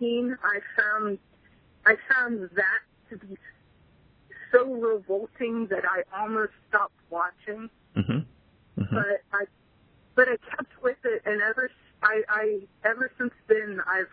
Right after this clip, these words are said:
Speaker 1: just been completely behind it. I know that some people, like you, find it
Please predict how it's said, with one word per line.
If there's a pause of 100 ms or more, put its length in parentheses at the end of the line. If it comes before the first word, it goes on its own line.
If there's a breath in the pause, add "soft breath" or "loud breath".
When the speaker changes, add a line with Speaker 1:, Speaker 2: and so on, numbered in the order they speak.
Speaker 1:
just (200)
been (360)
completely
behind
it.
I
know
that (160)
some
people, (880)
like
you, (120)
find
it